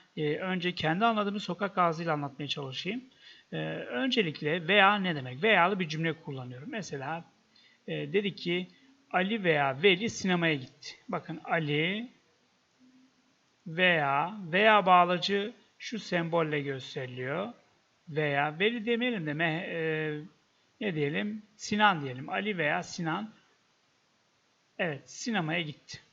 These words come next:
Bak, cümlemiz bu. Şimdi bu, bu cümlenin sonucunda orada kendimizi de bekliyoruz. Diyelim ki Sinan'ın kapısında bekliyoruz.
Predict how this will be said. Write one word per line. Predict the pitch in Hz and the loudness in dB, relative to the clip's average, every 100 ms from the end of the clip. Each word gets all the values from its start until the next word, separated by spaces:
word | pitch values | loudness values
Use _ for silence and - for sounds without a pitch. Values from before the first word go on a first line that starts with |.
| _ _ _ | _ _ _
Bak, | - - | -20 -12
cümlemiz | - 170 143 190 151 | -4 -2 0 -2 -4
bu. | 143 - _ _ - - - | -8 -10 _ _ -20 -20 -14
Şimdi | - 185 202 185 | -6 -2 -2 -2
bu, | 262 208 | -2 -4
bu | 170 160 160 247 190 | -6 -8 -2 0 0
cümlenin | 202 190 196 233 | 0 0 0 0
sonucunda | 220 - 202 190 160 156 143 151 | -4 -4 -4 -2 -2 -4 -2 0
orada | 220 202 190 | 4 4 2
kendimizi | 214 208 185 156 151 185 | 0 2 2 0 0 2
de | 175 | 2
bekliyoruz. | 165 - 147 127 180 | 2 0 -8 -6 -4
Diyelim | 185 151 165 | -4 -4 -6
ki | - | -8
Sinan'ın | 196 165 143 156 | -2 -2 -2 -4
kapısında | - 175 165 - 151 175 | -6 -6 -8 -6 -4 -2
bekliyoruz. | 147 - 131 - | -2 -6 -14 -14